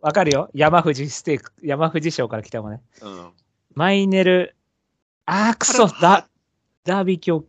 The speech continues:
Speaker 2: 母父
Speaker 1: はい。
Speaker 2: 東海帝王やな。あれ、
Speaker 1: え、
Speaker 2: お父さん東海帝王か。
Speaker 1: あ、父東海帝王です、あれ。
Speaker 2: あれ、父東海帝王か。
Speaker 1: そう、二千三年ね。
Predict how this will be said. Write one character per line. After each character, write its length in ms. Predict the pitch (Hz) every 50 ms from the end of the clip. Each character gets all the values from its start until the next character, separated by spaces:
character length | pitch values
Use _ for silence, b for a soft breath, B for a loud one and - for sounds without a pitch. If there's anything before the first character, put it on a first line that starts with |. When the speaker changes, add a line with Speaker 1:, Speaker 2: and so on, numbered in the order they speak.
| _ -
Speaker 2:
母 240 | 226 - 196 170
父 80 | - 123
Speaker 1:
は 20 |
い。 80 | 117 104
Speaker 2:
東 480 | - 175 170 - _ _ - 170 165 165
海 180 | - 160 156
帝 180 | - 156 151 143
王 100 | 104 78
や 80 | 69
な。 240 | 76 104 107 87 - _ _ _ _ _ _ _ _ _ _ _ _ _ _ _ _ _ _ _ _ -
あ 60 | 302
れ、 80 | 311 359
Speaker 1:
え、 40 | -
Speaker 2:
お 60 | 175
父 240 | 165 156 123 120 -
さ 80 | -
ん 40 | -
東 160 | - 95 95
海 120 | 98 101 -
帝 100 | 110 95
王 40 |
か。 80 | 151 147
Speaker 1:
あ、 180 | 127 - - -
父 280 | - - - - - -
東 200 | - 160 143 -
海 120 | 139 123
帝 80 | 120 123
王 40 | 107
で 40 | -
す、 100 | - 101
あ 60 | 92
れ。 120 | 101 - _ _ _
Speaker 2:
あ 100 | - 196
れ、 120 | - -
父 140 | - - 381 381 294
東 180 | - 139 113
海 160 | - 95 92 -
帝 100 | 101 90
王 80 | 78
か。 240 | - 82 80 78 -
Speaker 1:
そ 120 | - 139 120
う、 40 | 120
二 120 | 135 135
千 180 | - 180 151 113
三 180 | - 123 120 120
年 160 | 120 120 127
ね。 140 | 190 -